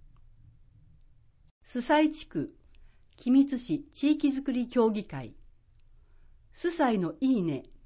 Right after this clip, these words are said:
と楽しいをつなぐ。スサイファンベース。スサイ地域を舞台にしたまちづくりのエフユーエヌ、ファン、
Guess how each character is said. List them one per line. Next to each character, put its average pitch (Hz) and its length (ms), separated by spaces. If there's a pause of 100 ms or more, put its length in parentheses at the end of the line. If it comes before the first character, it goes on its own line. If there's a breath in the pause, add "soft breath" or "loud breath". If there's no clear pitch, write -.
(140)
と 165 260 (200)
楽 220 240
し 214 280
い - 120 (140)
を 269 80
つ 180 160
な 139 140
ぐ。 131 200 (1200)
ス - 160
サ 330 160
イ 320 100
フ 285 100
ァ 277 60
ン 269 120
ベ 214 140
ー 160 80
ス。 - 240 (1600)
ス - 160
サ 339 160
イ 339 100
地 349 220
域 262 220
を 165 80
舞 214 140
台 175 220
に 135 140
し - 140
た 120 200 (640)
ま 190 140
ち 285 140
づ 302 140
く 254 120
り 165 120
の 131 260 (520)
エ 220 80
フ 294 180
ユ 277 220
ー - 100
エ 247 100
ヌ、 170 120
フ - 60 (540)
ァ 233 180
ン、 - 120